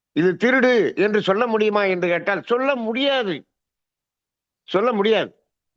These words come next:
அவன் எதற்காக திருடினான்? பசிக்காக திருடினான். நீங்கள் பழைய ஒரு படம், அந்த படத்தின் பெயர் எனக்கு தெரியவில்லை,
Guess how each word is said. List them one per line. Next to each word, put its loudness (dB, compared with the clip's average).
அவன் -2
எதற்காக 0
திருடினான்? -2
பசிக்காக -2
திருடினான். -8
நீங்கள் 2
பழைய 4
ஒரு 0
படம், 0
அந்த 2
படத்தின் 0
பெயர் 0
எனக்கு -2
தெரியவில்லை, -2